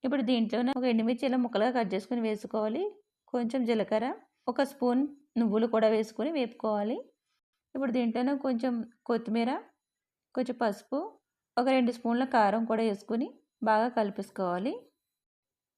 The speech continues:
కలుపుకున్న తర్వాత దీంట్లోనే రుచికి సరిపడా ఉప్పు కూడా వేసుకుని బాగా కలిపేసుకోవాలి.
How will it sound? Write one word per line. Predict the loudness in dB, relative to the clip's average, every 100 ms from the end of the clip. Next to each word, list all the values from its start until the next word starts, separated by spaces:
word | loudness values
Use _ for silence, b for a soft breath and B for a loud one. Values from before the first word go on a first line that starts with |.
| _ 0
కలుపుకున్న | 0 0 -2 -2
తర్వాత | 0 0 2 0 -2 -4 -8 -4
దీంట్లోనే | -2 0 0 0 0
రుచికి | 0 -2
సరిపడా | -2 0 0 0
ఉప్పు | 0 -2 -2
కూడా | 2 2
వేసుకుని | 0 -2 -4 -6 -6 -6 2
బాగా | 4 4
కలిపేసుకోవాలి. | 2 -2 -2 -8 -4 -2 -2 -2